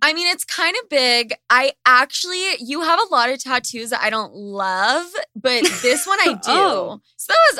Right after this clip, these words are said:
Speaker 1: Alex's weekend. Uh, mine was nothing like that, but you know what? Listen to me next week 'cause we are now in Los Angeles, my least favorite city in the entire world.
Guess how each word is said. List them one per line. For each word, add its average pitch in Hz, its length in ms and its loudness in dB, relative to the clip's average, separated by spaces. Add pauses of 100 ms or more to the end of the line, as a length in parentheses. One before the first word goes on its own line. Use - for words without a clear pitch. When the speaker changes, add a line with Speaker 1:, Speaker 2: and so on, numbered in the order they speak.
(160)
Speaker 1:
Alex's 277 600 2
weekend. 285 760 0 (440)
Uh, 254 400 4
mine 277 560 2
was 233 220 -4
nothing 254 460 -2
like 196 300 -6
that, 214 380 0
but 220 440 2 (440)
you 233 100 -16
know 220 160 -10
what? 240 460 0
Listen 254 460 -2
to 294 120 -6
me 262 100 -4
next 220 360 -2
week 311 240 -6
'cause 226 240 -6
we 226 320 -6
are 202 340 4 (180)
now 214 640 0
in 208 300 -6 (100)
Los 208 500 0
Angeles, 190 840 -6 (260)
my 269 220 0
least 311 600 -2
favorite 254 380 -4
city 220 320 -6
in 220 80 -10
the 214 140 -8
entire 202 340 -4
world. 190 400 -2